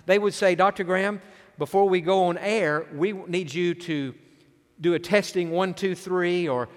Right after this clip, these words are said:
say some words so that we can get the levels of your, of this microphone just right." Doctor Graham would agree, and they would say, "Okay, now give, say some words."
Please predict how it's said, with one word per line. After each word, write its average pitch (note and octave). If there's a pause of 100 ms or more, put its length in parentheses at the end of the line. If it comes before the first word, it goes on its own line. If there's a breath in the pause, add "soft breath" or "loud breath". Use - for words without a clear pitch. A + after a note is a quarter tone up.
say A3
some F3
words E3 (220 loud breath)
so A3
that F3
we F#3
can D#3
get F3+
the D#3
levels D#3
of C#3
your, C#3+
of D3+
this D3
microphone D#3+
just C#3
right." E3+ (540 soft breath)
Doctor C#3
Graham E3
would F3+
agree, D#3
and C#3+
they C#3
would C3+
say, D#3
"Okay, D#3+
now D#3+ (260)
give, F#3
say A#3
some F3
words." B2